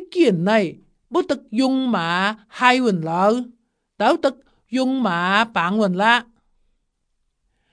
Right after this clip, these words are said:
Sạm đầy xấu hơi phúc.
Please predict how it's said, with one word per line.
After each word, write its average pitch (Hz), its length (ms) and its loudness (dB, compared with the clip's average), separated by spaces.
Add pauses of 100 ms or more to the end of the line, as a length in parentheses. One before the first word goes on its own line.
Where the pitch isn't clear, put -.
(460)
Sạm 220 500 0
đầy 214 480 0
xấu 247 280 0
hơi 277 220 0
phúc. 339 340 -2